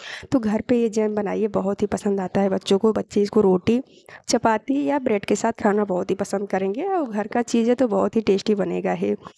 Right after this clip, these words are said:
बिल्कुल भी केमिकल वगैरह का यूज़ नहीं होगा। और इसे आप फ्रिज में रख करके स्टोर भी कर सकते हैं जितने दिन भी आपको रखना हो, और स्वादिष्ट भी बनता है। तो यहाँ पे देखिए जो इसको आम की गुठलियाँ थी ना उसको भी हमने स्पैचुला से दाब दाब कर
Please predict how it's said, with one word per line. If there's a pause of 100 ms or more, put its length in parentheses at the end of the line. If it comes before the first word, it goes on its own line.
(300)
बिल्कुल
भी
केमिकल
वगैरह
का
यूज़
नहीं
होगा। (880)
और
इसे
आप (220)
फ्रिज
में
रख
करके
स्टोर
भी
कर
सकते
हैं
जितने
दिन
भी
आपको
रखना
हो, (560)
और
स्वादिष्ट
भी
बनता
है।
तो
यहाँ
पे
देखिए
जो
इसको (640)
आम
की
गुठलियाँ
थी
ना
उसको
भी
हमने
स्पैचुला
से
दाब
दाब
कर